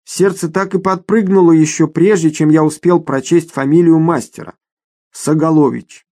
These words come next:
"Соголович?" вырвалось у меня. "Это вы, мистер Соголович?" "Да, что такое?" "Ах, как глупо вышло. Дело в том, что,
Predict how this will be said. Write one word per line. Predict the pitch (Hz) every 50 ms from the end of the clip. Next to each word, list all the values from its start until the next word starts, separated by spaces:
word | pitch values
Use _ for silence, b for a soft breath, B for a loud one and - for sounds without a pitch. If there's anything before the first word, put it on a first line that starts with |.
| _ _ _ _ _ _ _ _ _ _ _ _ _ _ _ _ _
"Соголович?" | _ - - - 120 127 131 135 139 160 208 233 240 220 170 - - - - _ _ _
вырвалось | - - 139 160 151 135 135 131 127 117 - -
у | 123
меня. | 117 117 117 113 110 101 - _ _ _ _ _ _ _ _ _ _ _ _ _ _ _ _ _ _ _ _
"Это | - 147 156 - 175
вы, | 170 165 208 226 220 196
мистер | 175 180 190 185 - - 185 180 165
Соголович?" | 160 - 165 156 165 170 196 233 247 220 185 - - _ _ _ _ _ _ _ _ _ _ _ _ _ _ _ _ _ _ _ _ _ _ _ _
"Да, | - 101 120 143 143 151 165
что | 160 - - 151 143
такое?" | 143 135 - - 123 117 113 113 110 _ _ _ _ _ _ _ _ _ _ _ _ _ _ _ _ _ _ _ _ _
"Ах, | - 143 156 156 156
как | - - 143 139 131
глупо | 127 139 143 139 113 - 117
вышло. | 117 120 120 113 - - - 82 - - 80 - -
Дело | 113 127 156 151 139
в | - -
том, | - 170 180 180 156
что, | 127 - - - - 135 131 135 131 123 120 -